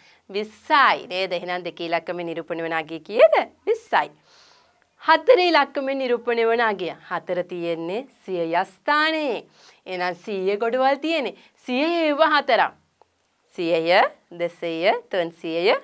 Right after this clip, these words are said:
හාරසිය. එහෙනම් හතර ඉලක්කමේ නිරූපණය වන අගය තමයි හාරසියය.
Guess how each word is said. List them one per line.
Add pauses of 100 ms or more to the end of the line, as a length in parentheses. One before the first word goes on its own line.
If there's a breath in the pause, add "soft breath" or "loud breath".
(120)
හාරසිය. (300 soft breath)
එහෙනම් (100)
හතර
ඉලක්කමේ
නිරූපණය
වන
අගය
තමයි (380 soft breath)
හාරසියය.